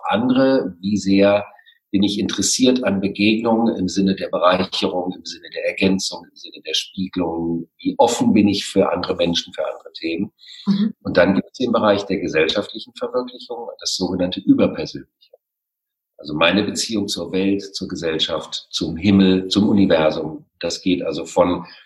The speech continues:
Speaker 1: Beruf, Politik bis hin zu universell spirituellen Fragen meiner Beziehung zur Welt, zum Kosmos im Allgemeinen.
Speaker 2: Mhm.
Speaker 1: Und diese Häuser sind sehr wichtig, weil sie sagen, das sind die Lebensbereiche, die für ein Leben,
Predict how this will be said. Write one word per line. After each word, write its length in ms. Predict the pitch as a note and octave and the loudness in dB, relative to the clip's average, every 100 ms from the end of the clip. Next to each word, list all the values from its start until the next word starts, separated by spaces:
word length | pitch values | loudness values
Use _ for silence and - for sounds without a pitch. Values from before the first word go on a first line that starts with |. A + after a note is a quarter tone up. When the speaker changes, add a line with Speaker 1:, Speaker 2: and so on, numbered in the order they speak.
| - - - _ _ | -20 -20 -20 _ _
Speaker 1:
Beruf, 640 | - - C4 C4 - - - - _ - | 0 4 4 4 0 -4 -12 -20 _ 0
Politik 680 | F#2+ F2+ F2 - E2+ - | 2 4 2 -2 -2 -4
bis 200 | G#2+ G#2 | -2 0
hin 340 | - G#2 G#2 G2 | 0 0 0 -2
zu 280 | - F#2 F2 F2+ | -2 -2 -4 -6
universell 560 | G2+ G2 F#2 F2+ F2+ F2 | 0 2 4 2 0 -2
spirituellen 920 | - - F#2 - E2+ E2 E2 D#2+ - - | -4 -6 -6 -4 -2 -2 -2 -8 -16 -16
Fragen 600 | - D2+ E2 E2+ F2 E2 D#2 | -4 2 2 2 0 -2 0
meiner 260 | D#2 E2 | 2 2
Beziehung 460 | - - - D#2 D#2 | 0 -2 -4 -4 -6
zur 260 | - D2 | -8 -6
Welt, 260 | D2+ D2+ D2 | -2 -2 -2
zum 200 | - - | -6 -8
Kosmos 600 | - - - - - - | -6 -4 -6 -8 -12 -12
im 60 | - | -12
Allgemeinen. 500 | - - - B1 - _ _ _ _ _ - | -12 -10 -10 -10 -12 _ _ _ _ _ -6
Speaker 2:
Mhm. 380 | - F#3 - _ _ _ _ | -6 -4 -10 _ _ _ _
Speaker 1:
Und 140 | - - | -4 0
diese 220 | A2 - A2 | 0 0 -2
Häuser 400 | F#2+ G2+ A#2 A2 | 2 2 2 0
sind 260 | A2+ - | 0 -2
sehr 220 | G2 G2+ | 2 4
wichtig, 400 | F#2+ F#2+ F2+ - | 4 2 -2 -2
weil 180 | G2 F#2 | 0 0
sie 140 | F#2+ F#2 | 0 0
sagen, 420 | F2+ F2+ G2 F#2+ | 2 2 2 -2
das 140 | F#2 | -4
sind 160 | F#2+ F2 | -8 -10
die 80 | D#2+ | -8
Lebensbereiche, 920 | D2+ D#2+ - - G#2 G2 G2 G2+ G#2 | -6 -4 -6 0 2 4 4 2 -2
die 260 | - F#2 F2 | -2 -2 -4
für 440 | - - F2+ E2 | -8 -8 -4 -2
ein 220 | E2 D#2 | -2 -2
Leben, 640 | D#2 D#2 F2+ A#2 C3 - | -2 0 0 0 -4 -4